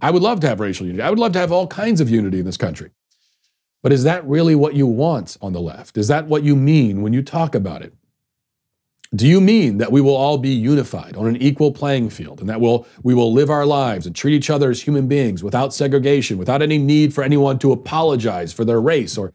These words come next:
to profess feelings of guilt or to take a submissive or groveling stance,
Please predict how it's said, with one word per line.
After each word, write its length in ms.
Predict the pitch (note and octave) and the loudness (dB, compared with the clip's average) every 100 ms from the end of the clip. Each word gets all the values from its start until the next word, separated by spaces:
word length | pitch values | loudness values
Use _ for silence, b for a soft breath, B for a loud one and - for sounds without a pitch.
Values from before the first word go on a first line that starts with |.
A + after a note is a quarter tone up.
| _ _ _ | _ _ _
to 80 | - | -2
profess 400 | C#3 D3 C#3 - | 0 0 -4 -4
feelings 500 | E3 E3+ D#3+ C#3 A#2+ | 0 2 2 2 0
of 220 | A2 F2+ | -2 -2
guilt 360 | F3 D#3 F#2 G#2 | 0 0 -2 -6
or 120 | G#2 | -4
to 80 | A#2 | -2
take 180 | C#3+ | 0
a 80 | C#3 | 0
submissive 640 | - C3 B2+ D#3+ - C#3+ | -2 0 0 0 2 2
or 100 | B2 | 2
groveling 640 | G#2 A2 B2+ D3+ D3+ C3+ A#2+ | 0 0 0 0 0 0 -2
stance, 720 | - - F#3 A2 - - | -4 -2 -2 -4 -10 -16